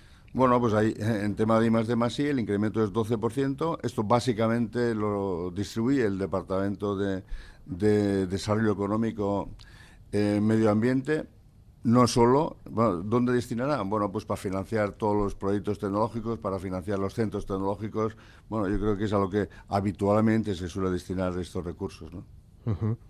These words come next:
Speaker 2: Eh, ¿le hubiera gustado incluir alguna partida en estas cuentas que finalmente, por lo que fuera, no se ha podido incorporar?
Speaker 1: ¿Si me hubiera gustado incorporar alguna partida? No, yo creo que el presupuesto está ajustado, al-, se le han dado muchísimas vueltas.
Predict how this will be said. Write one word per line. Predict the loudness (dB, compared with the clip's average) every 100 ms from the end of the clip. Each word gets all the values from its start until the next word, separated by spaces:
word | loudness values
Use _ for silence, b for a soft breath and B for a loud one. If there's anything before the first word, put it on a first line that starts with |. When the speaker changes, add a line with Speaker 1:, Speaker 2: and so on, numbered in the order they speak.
| B B B B
Speaker 2:
Eh, | -4 -2 -2 -4 -6
¿le | -2
hubiera | 0 2
gustado | 2 2 4
incluir | 4 4 2 2
alguna | 2 2 2 2 2 0 -2
partida | -6 -4 -2 0
en | 0
estas | -2 -6
cuentas | -4 -4 -4
que | -6
finalmente, | -4 -2 -2 -2 -4
por | -4
lo | -4
que | -6
fuera, | -4 -4 -4 b b -8
no | -2 0 0
se | -2
ha | -2
podido | 0 0
incorporar? | -2 -4 -4 -6 -8 -20 -20 -20 -20 -10 -10 -10 -16 -20 -20 -20 b b b b b -20 -10
Speaker 1:
¿Si | -2
me | 2
hubiera | 2
gustado | 2 0
incorporar | 0 0 0
alguna | 0 0
partida? | -2 -2 0 0
No, | 0 0 -2
yo | -2 -2
creo | -2 -4 -2
que | -4
el | -2 -2
presupuesto | -6 -4 -4 -4 -4
está | -2 0
ajustado, | 0 -2 -2 0 2
al-, | 0 -2 -12
se | -6
le | -2
han | 0 0
dado | -2
muchísimas | -4 -4 -2 -2
vueltas. | -2 -2 -4 -6 -6